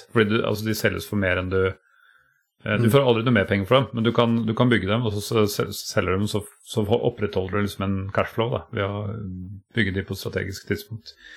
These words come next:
Speaker 1: Og det er just, eh, man kan sette prisen på dem før de selges, så det lønner seg å bygge dem om natta, så at man kan sette prisen på det dyreste, så det ikke bare blir solgt med en gang, eller... Eller liksom ha dem unavailable da, for eksempel ikke ha noe trapp eller, eller, eh,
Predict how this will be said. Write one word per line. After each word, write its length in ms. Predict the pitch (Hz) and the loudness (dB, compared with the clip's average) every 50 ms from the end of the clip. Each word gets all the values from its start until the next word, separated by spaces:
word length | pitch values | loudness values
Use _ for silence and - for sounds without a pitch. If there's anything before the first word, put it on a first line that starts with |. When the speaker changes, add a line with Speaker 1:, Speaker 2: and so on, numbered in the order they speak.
| - - - - - - | -20 -20 -20 -10 -2 2
Speaker 1:
Og 160 | 117 117 113 | 2 4 6
det 80 | 120 107 | 6 6
er 80 | 110 | 4
just, 340 | 104 104 - - - _ - | 4 0 -4 -12 -14 _ 2
eh, 220 | 120 113 110 110 110 | 4 6 6 6 6
man 160 | 101 110 110 | 4 2 2
kan 160 | 107 113 110 | 2 2 0
sette 320 | 107 - - - - - - | 0 -2 -4 -2 -2 -2 0
prisen 320 | - 98 90 - - 101 | 0 -2 -2 -2 -2 -2
på 80 | 90 95 | 0 0
dem 140 | 101 104 104 | 0 0 2
før 160 | - 101 95 | 2 2 2
de 80 | 98 101 | 2 2
selges, 320 | 107 92 95 113 117 - | 2 2 0 0 -4 -2
så 140 | - - 110 | 0 2 4
det 80 | 104 | 6
lønner 260 | 110 110 104 98 - - | 6 4 4 2 0 -4
seg 320 | - - - 110 104 101 - - - - - - - _ | -6 -2 0 0 0 0 -2 -8 -20 -20 -20 -20 -18 _
å 240 | - 117 110 107 104 101 101 107 | -4 0 2 2 2 2 0 0
bygge 300 | 113 120 120 104 98 95 | 2 2 4 4 2 0
dem 100 | 95 107 | 0 2
om 80 | 107 110 | 2 4
natta, 320 | 98 - - - 120 127 | 2 2 0 0 -2 -2
så 240 | 127 - - 110 101 | -2 0 2 2 2
at 80 | - | 2
man 80 | - 101 | 0 -2
kan 160 | - 113 107 | -2 -2 -2
sette 240 | - - 98 - 95 | -2 -4 -6 -4 -4
prisen 320 | 90 107 95 90 - 98 | -2 -2 -2 -2 -4 -6
på 80 | - 98 95 101 | -6 -4 -2 -2
det 80 | 101 | 0
dyreste, 400 | 104 110 92 90 92 - - 107 | 2 2 2 0 -2 -4 -2 -2
så 220 | 107 - - - 110 | -2 -2 -2 -2 -2
det 80 | 104 | -2
ikke 100 | - 98 95 | 0 0 0
bare 100 | 95 90 | 0 0
blir 100 | 92 98 92 | 0 -2 -2
solgt 260 | - 107 95 - - | 0 -2 -2 -2 -2
med 140 | - 104 95 | -2 -2 0
en 60 | 92 95 | 0 -2
gang, 100 | 98 101 - | -2 -2 -2
eller... 340 | - - 101 101 101 101 101 - - - - - - - - - _ _ - | -2 0 2 4 4 2 2 0 -6 -16 -20 -20 -20 -20 -20 -20 _ _ -2
Eller 200 | - 92 98 98 | -2 0 0 -2
liksom 220 | 92 - 113 107 101 | 0 2 2 4 4
ha 100 | 107 98 | 4 4
dem 200 | 95 101 98 98 101 98 98 104 - - | 4 2 2 2 0 0 -2 -4 -6 -4
unavailable 560 | - 107 107 101 101 98 87 87 92 92 101 | 0 2 2 4 4 2 2 0 -2 0 0
da, 120 | 107 95 | 0 0
for 120 | - - 107 | 0 -2 -2
eksempel 160 | 95 92 101 101 | 0 0 0 0
ikke 120 | - 98 | 0 0
ha 80 | 92 87 | 0 0
noe 160 | 90 90 87 | -2 -4 -4
trapp 260 | - - 85 - - - | -2 -4 -4 -4 -4 -4
eller, 200 | 92 90 87 85 87 87 87 87 90 - | -4 -4 -4 -6 -8 -10 -10 -10 -8 -6
eller, 300 | 95 92 90 87 87 87 | -4 -4 -4 -2 -2 -4
eh, 300 | 92 90 87 87 87 87 | -4 -4 -4 -6 -8 -8